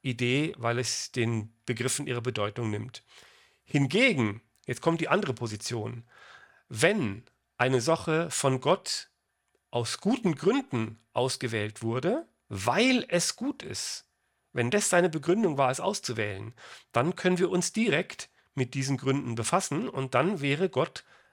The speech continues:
gar nicht die letzte Ursache und der tiefste Grund, sondern der, die letzte Ursache wären dann diese Gründe, die Gott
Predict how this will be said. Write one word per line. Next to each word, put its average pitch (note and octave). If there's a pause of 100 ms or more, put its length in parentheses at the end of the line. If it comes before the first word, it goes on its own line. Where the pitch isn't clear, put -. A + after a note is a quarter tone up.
(320)
gar B2
nicht - (160)
die C3
letzte -
Ursache E3+ (1080)
und C3
der A#2+
tiefste G3+
Grund, F#3 (360)
sondern F#3+
der, B2+
die B2
letzte D3
Ursache D#3
wären C#3+
dann D#3
diese D#3
Gründe, F3+ (720)
die C3+
Gott A#2+